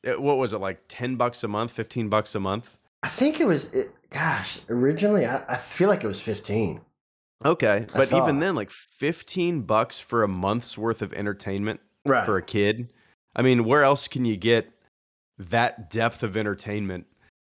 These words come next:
Speaker 1: hours and hours upon hours, for fifteen dollars a month, you know?
Speaker 2: Yeah, I was
Speaker 1: Um,
Speaker 2: a good kid, too, so, like, there wasn't much
Speaker 1: Same.
Speaker 2: pushback.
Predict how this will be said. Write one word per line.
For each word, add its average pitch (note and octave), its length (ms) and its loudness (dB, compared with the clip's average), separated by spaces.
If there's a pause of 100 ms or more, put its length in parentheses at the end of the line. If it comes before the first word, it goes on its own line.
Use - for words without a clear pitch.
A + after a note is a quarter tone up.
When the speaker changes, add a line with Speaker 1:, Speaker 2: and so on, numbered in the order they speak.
(120)
Speaker 1:
hours A2+ 320 2
and A2 100 0
hours G#2+ 300 0
upon G2+ 300 -2
hours, F#2+ 580 0
for - 200 -6
fifteen - 760 -4
dollars F#2+ 400 -2
a F2 60 -8
month, E2+ 320 -6
you D#2 80 -10
know? D#2 240 -12 (320)
Speaker 2:
Yeah, D3+ 400 4
I G3+ 160 6
was G3 180 4
Speaker 1:
Um, C#3+ 80 -2
Speaker 2:
a - 40 -14
good A#2+ 200 -2
kid, A#2 280 0
too, G#2+ 280 0
so, A2 220 2
like, A2 180 2
there A#2+ 160 4
wasn't A#2+ 320 2
much G2+ 240 -6
Speaker 1:
Same. A#2 120 2
Speaker 2:
pushback. G2+ 500 0